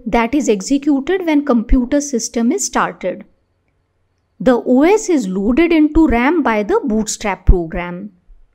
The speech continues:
And remaining we have already seen what they are.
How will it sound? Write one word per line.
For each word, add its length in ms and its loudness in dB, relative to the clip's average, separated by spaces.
And 200 2
remaining 520 4
we 140 2
have 180 0
already 460 -2
seen 320 -4
what 360 -4
they 180 -2
are. 300 -10